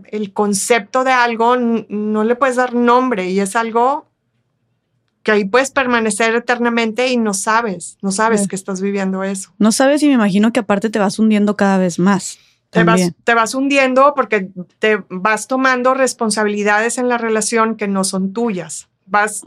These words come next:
Speaker 1: eh, haciéndote cargo de la estabilidad, ha-, haciéndote cargo de que el ambiente esté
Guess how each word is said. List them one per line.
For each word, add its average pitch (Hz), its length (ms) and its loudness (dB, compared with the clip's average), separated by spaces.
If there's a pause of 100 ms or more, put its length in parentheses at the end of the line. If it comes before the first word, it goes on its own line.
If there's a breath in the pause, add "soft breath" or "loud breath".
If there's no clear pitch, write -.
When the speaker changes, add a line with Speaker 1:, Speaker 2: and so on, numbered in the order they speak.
(140)
Speaker 1:
eh, 214 240 0
haciéndote 226 520 0
cargo 240 600 2
de 233 180 -2
la 220 120 0
estabilidad, 196 800 -2
ha-, 196 220 -2
haciéndote 208 540 -4
cargo 240 500 2
de 233 160 -2
que 202 400 -2
el 208 160 -4
ambiente 196 440 -2
esté 233 520 -2